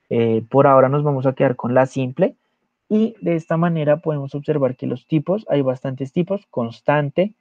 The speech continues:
potencial, logarítmico, exponencial y raíz cuadrada.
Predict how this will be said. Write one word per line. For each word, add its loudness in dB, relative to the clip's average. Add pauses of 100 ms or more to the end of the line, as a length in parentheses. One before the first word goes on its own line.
(160)
potencial, 2
logarítmico, -2
exponencial -2
y -4
raíz -6
cuadrada. 0